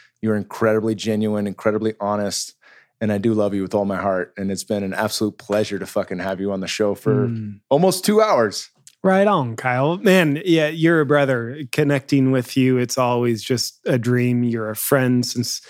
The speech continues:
Speaker 2: uh, Amber and I moved to Austin. I mean, you and Natasha, genuine friends. So I love hanging out with you, brother. And thank you for having me on the show.
Speaker 1: Yeah. And, uh, J P Sears will link to all of his Facebook, Instagram, Twitter, which are must follows, the YouTube page, all that stuff in the show notes.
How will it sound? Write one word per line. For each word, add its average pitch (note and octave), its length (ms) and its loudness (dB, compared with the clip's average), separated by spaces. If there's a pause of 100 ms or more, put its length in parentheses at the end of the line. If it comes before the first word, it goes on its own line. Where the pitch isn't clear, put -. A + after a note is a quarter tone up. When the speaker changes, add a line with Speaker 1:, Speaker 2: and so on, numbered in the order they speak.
(380)
Speaker 2:
uh, A2 440 0
Amber C3 240 2
and A#2+ 80 0
I A#2+ 60 0
moved B2 280 0
to C3 100 2
Austin. A#2 560 0
I A2+ 60 -2
mean, A2 220 -4
you A#2+ 120 0
and A#2 100 -2
Natasha, A2+ 760 -2 (120)
genuine A#2+ 680 0
friends. A2+ 420 -4
So A#2 100 -4
I A2+ 60 -2
love A#2 220 -4
hanging A#2+ 220 -2
out A#2+ 140 -6
with B2 120 -10
you, B2 80 -4
brother. B2 280 -2 (400)
And - 100 -6
thank D3 260 0
you C#3+ 60 2
for B2 160 -2
having C3 300 0
me C3+ 120 0
on C3+ 200 -4
the A2+ 60 -10
show. C#3 500 -2 (120)
Speaker 1:
Yeah. C3 460 -2
And, A#2+ 260 2
uh, A#2+ 120 -2
J C#3+ 260 2
P D3 200 0
Sears C#3+ 460 0
will B2 180 2
link C3 240 2
to C3 100 2
all C3 200 4
of A#2+ 120 -2
his A#2+ 360 0 (380)
Facebook, A#2+ 680 2
Instagram, A2+ 640 0
Twitter, A2 380 0
which G#2+ 200 -2
are A2+ 60 -2
must A2 300 -2
follows, G#2 360 2
the G#2 140 -8
YouTube G#2 340 -4
page, G2 300 0
all G2 160 2
that F#2+ 140 -2
stuff - 260 -2
in F#2+ 60 -2
the F2+ 60 -2
show F2 220 -4
notes. E2 360 -10